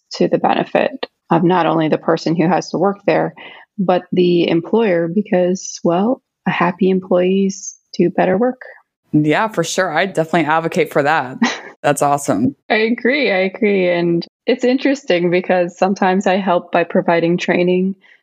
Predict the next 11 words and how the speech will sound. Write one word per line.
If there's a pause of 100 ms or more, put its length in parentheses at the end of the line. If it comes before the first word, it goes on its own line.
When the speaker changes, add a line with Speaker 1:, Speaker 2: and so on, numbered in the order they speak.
(180)
Speaker 1:
to
leadership.
Sometimes
I
help
by
training
staff
or
board
members